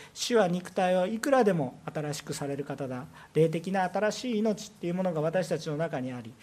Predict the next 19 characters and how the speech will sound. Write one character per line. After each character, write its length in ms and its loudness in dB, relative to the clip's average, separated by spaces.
そ 140 -4
し 80 -4
て 160 4
そ 200 2
の 120 4
命 300 2
は 80 2
死 180 -6
な 140 -2
な 120 -6
い、 80 -10
永 220 0
遠 100 -2
に 200 -4
生 80 -14
き 20 -16
て 100 -8
い 80 -8
る。 100 -16